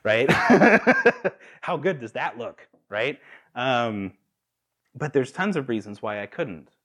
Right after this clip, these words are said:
Circumstances don't allow for me to fulfill my promise. And so,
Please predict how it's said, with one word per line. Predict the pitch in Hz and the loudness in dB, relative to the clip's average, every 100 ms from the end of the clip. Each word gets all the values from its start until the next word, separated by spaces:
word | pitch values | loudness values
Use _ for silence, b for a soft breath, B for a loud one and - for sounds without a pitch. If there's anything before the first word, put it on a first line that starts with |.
| _ _ _ _ | _ _ _ _
Circumstances | - 294 185 143 - 139 135 123 | -4 -2 -2 -6 -6 -8 -6 -10
don't | 113 139 165 - | -2 -2 -2 -4
allow | 123 123 147 131 107 135 | -2 0 0 0 -2 -6
for | - | -10
me | 113 120 | -12 -10
to | 120 | -10
fulfill | - 120 110 | -10 -10 -8
my | 104 117 | -8 -8
promise. | - 147 156 104 - - _ _ _ _ _ _ _ _ b b b | -6 -6 -6 -10 -18 -20 _ _ _ _ _ _ _ _ b b b
And | 131 | -12
so, | - 202 156 123 | 0 2 4 2